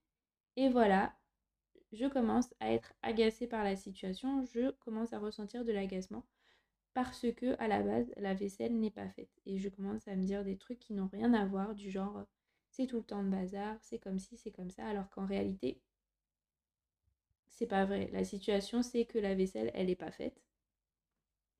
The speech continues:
C'est qu'il y a de la vaisselle dans l'évier et c'est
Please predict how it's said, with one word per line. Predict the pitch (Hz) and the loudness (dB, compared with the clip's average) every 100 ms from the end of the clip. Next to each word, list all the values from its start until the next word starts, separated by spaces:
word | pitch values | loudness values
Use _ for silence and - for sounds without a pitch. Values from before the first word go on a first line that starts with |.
| - _ - _ _ | -20 _ -20 _ _
C'est | 220 | 0
qu'il | 214 214 | 0 0
y | |
a | 185 | 0
de | 185 | 2
la | 185 | 0
vaisselle | 190 196 208 | 0 0 -2
dans | 196 | 0
l'évier | 196 185 226 - 220 | 0 2 4 4 0
et | |
c'est | 202 208 202 | -2 -4 -4